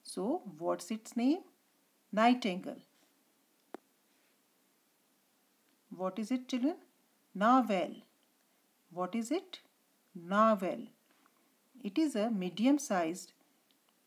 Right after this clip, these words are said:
toothed whale. Okay, it is a type of whale. It has a tooth, a large tusk.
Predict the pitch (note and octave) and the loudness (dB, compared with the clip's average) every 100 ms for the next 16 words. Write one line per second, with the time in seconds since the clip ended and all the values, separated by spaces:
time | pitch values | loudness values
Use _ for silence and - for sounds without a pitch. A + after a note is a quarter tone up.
0 | - C#4 C#4+ - _ _ _ D#3+ G3 F3 | 0 2 2 -12 _ _ _ -2 0 2
1 | C#3+ - _ _ _ _ _ _ _ _ | -2 -10 _ _ _ _ _ _ _ _
2 | F3+ - F4+ D#4 - _ _ _ - - | -14 -4 -2 -2 -6 _ _ _ -14 -10
3 | F#3+ A3 G#3+ F3+ F3 F3+ G#3+ E4 - - | -8 -8 -6 -2 -2 -2 -2 -4 -6 -18
4 | D#3 F#3 G3 D#3 D#3+ - _ _ _ _ | -2 2 2 2 -8 -18 _ _ _ _
5 | _ - C#4+ F#3+ - F#3+ B3 - - F3+ | _ -20 -10 -10 -2 0 0 -2 -6 -2
6 | G#3 E4 - _ _ - B3+ - - _ | -2 -4 -12 _ _ 2 4 2 -18 _
7 | _ _ _ _ _ _ _ - F3 F3+ | _ _ _ _ _ _ _ -8 -6 -4
8 | F3+ G3 A#3+ B3 - - _ - A3+ - | -2 0 0 -4 -14 -20 _ 2 2 2
9 | - | -10